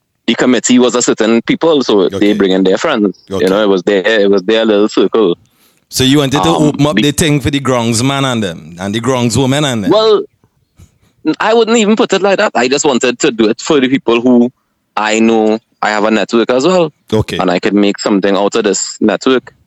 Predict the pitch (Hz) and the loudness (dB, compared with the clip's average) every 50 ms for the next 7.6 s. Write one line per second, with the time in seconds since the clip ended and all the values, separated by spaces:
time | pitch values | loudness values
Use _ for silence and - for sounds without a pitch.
0 | _ _ _ _ - - 127 110 104 104 110 107 98 95 - - - 127 123 120 | _ _ _ _ -8 -6 -4 -2 0 0 0 0 0 0 -2 0 0 -2 -2 0
1 | 113 104 101 90 92 95 90 92 92 87 - - 113 104 98 98 95 98 98 92 | 0 0 0 2 2 0 0 0 0 -2 -2 -2 0 0 2 0 0 0 0 0
2 | 87 87 85 85 87 87 - 98 - - 101 110 - 73 - 135 - _ _ _ | 2 2 2 0 0 -2 -4 -4 -2 -2 -2 0 0 -2 -4 -4 -6 _ _ _
3 | - 90 90 87 95 95 80 76 _ _ _ _ _ _ - - - 90 90 90 | -8 -8 -6 -6 -6 -6 -8 -10 _ _ _ _ _ _ -6 -4 -2 0 0 0
4 | 87 85 80 82 80 78 - - _ - - - - 104 98 95 87 85 87 85 | 0 0 -2 -2 -2 -2 -4 -6 _ -16 -12 -4 -2 0 2 2 2 2 0 -2
5 | 80 - - 101 101 98 101 98 95 90 - 113 107 110 117 113 _ _ _ _ | -2 -2 -2 0 2 2 2 2 2 0 0 -2 -2 -2 -4 -4 _ _ _ _
6 | _ _ - 98 92 - - 123 - - 87 87 90 95 92 - 98 90 92 92 | _ _ -4 -4 -2 0 -2 -2 -2 -2 -2 0 0 0 0 0 0 0 0 2
7 | 95 101 98 85 92 87 82 82 82 82 - | 2 2 2 2 2 2 0 0 -2 -4 -8